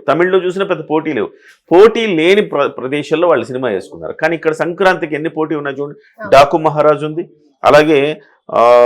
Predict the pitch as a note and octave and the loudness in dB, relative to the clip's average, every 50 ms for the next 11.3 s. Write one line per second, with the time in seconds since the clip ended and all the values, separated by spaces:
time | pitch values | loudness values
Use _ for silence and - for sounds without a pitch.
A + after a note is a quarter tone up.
0 | A#2+ A#2 A#2 A2+ A2 A2 G#2 A2+ - D3 D3+ D#3 E3+ F3 E3+ E3+ E3+ C#3+ D3 C#3+ | 4 4 2 0 -2 -6 -4 -2 0 0 0 2 4 2 2 2 0 -4 -6 -6
1 | - - D#3 D3 D3 C#3+ C#3+ C#3+ D3 C#3+ E3 - _ _ _ _ - - C3+ E3+ | -8 -8 -8 -6 -6 -6 -6 -8 -10 -12 -12 -14 _ _ _ _ -2 0 2 2
2 | F#3+ F3+ F#3 E3 D#3 D#3+ D#3+ E3 E3+ E3 D#3 D3+ C#3+ C#3+ C#3+ - C#3+ C#3 D3 E3+ | 2 2 0 -2 -4 -4 -6 -4 -2 -2 -2 -2 -4 -8 -8 -6 -6 -4 -4 -4
3 | - - - _ _ - D#3+ D#3 F3+ G#3+ A3+ A3 G3 F3+ D#3 C#3+ C3+ C#3 D#3 F#3 | -6 -8 -14 _ _ 2 2 4 4 2 0 0 0 0 0 0 0 0 0 0
4 | A#3 - - _ _ _ - C#3+ C#3+ F3+ F#3+ F3+ F3 D#3+ D3 C3+ A#2 C#3 D#3 F#3+ | -2 -4 -10 _ _ _ -4 -2 0 0 0 0 -2 -2 0 0 0 0 0 0
5 | F#3 - - D#3+ D#3+ E3 D#3 D3 D3+ D#3 - - _ _ _ _ _ - A#2+ C#3+ | -2 -2 -4 -4 -2 -2 -2 -2 -2 -4 -6 -12 _ _ _ _ _ 2 4 6
6 | E3 F3 F3+ D#3 D3+ D3 D3 D3 C#3+ C#3 C3+ C3 C3+ C#3+ B2+ C3 B2 C#3+ C#3 D#3 | 6 6 6 4 4 2 0 -2 -4 -4 -4 -6 -8 -10 -10 -10 -8 -6 -4 -4
7 | D3+ D3+ D3 C#3 - C3+ B2+ C3 C3+ D3 D3 A2 A#2+ C3 C#3 C#3 C3+ B2 A#2 - | -4 -4 -8 -10 -8 -6 -4 -4 -2 -2 0 2 4 4 4 4 2 0 -4 -6
8 | B2 C#3 E3 E3+ D#3 - - C3+ C3 C#3+ C3 C3 B2 B2+ C3 B2+ G#2+ G#2 G#2 G2 | -8 -6 -6 -6 -6 -6 -8 -10 -10 -10 -10 -12 -12 -12 -12 -12 -12 -12 -12 -14
9 | - F#2+ E2 - - - - _ _ _ _ _ - A3+ A3 - _ _ G3 F#3 | -14 -16 -20 -20 -20 -20 -20 _ _ _ _ _ -16 -14 -14 -16 _ _ _ -20
10 | F3+ F3+ _ _ _ _ _ _ _ _ _ - G#3 G#3 F3+ F3 G#3+ A3+ G#3+ A3 | _ _ _ _ _ _ _ _ _ _ _ 0 2 4 4 6 6 4 4 2
11 | G3+ G3+ G3+ G3 G3 F#3+ | 0 -2 -2 -2 -2 -4